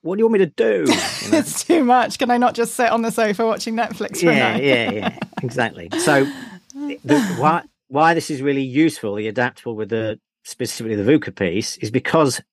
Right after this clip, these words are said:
Speaker 1: volatile, uncertain, complex, ambiguous, there's something that's just gonna be happening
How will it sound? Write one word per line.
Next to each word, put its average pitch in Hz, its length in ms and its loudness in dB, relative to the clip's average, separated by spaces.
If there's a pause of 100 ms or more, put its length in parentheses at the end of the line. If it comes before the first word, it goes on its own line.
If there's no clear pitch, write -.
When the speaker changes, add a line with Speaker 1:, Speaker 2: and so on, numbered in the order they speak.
Speaker 1:
volatile, 123 500 2
uncertain, 104 560 0
complex, 98 440 -4
ambiguous, 98 600 -2 (120)
there's - 120 -2
something 110 500 0
that's - 180 -10
just - 200 -2
gonna 92 160 0
be 90 80 -4
happening 95 300 -2